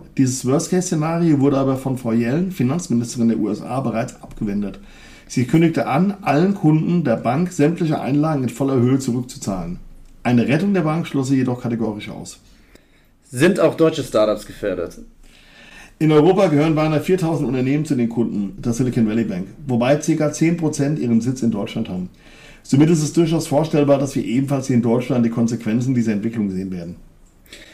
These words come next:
Speaker 2: Wie sieht's jetzt mit anderen Großbanken aus? Droht ein neues Lehman Brothers Szenario?
Speaker 1: Allein die vier größten Banken der Wall Street, J P Morgan, Bank of America,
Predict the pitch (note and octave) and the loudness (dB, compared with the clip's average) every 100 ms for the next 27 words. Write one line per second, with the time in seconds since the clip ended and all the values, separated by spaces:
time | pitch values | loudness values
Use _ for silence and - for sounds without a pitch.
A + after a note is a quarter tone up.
0 | - - A2+ C#3 E3 E3 D3 C#3 - E3+ | -20 -10 -2 2 4 4 2 0 0 0
1 | D3+ A2+ - - F#3 - F2+ - E2+ - | 0 -2 -4 -8 -6 -2 -2 -2 -8 -6
2 | C#2+ - - - - B2+ A2+ A2 B2 B2 | -6 -8 -14 -10 -4 0 2 2 0 -2
3 | A#2 D3 D#3 E3 E3 E3+ F3 D3+ A#2+ F#2 | -4 -2 -2 -4 -4 -6 -6 -4 -6 -8
4 | - - - - - C3 C#3 F3 F3+ F#3+ | -10 -20 -20 -16 -2 2 4 2 2 0
5 | - D#3 F#3+ - C3 C#3 - C#3 B2 D3+ | 2 4 4 2 -2 -2 0 2 2 0
6 | - C3+ C#3 E3 - - _ - B2+ C#3 | -2 0 2 0 -4 -20 _ -2 0 2
7 | C3 A#2+ A#2+ E3+ F#3 E3+ C#3 C#3+ B2+ B2 | 2 4 4 2 0 0 0 2 2 2
8 | C3+ D3+ D#3 D#3+ | 0 0 0 -2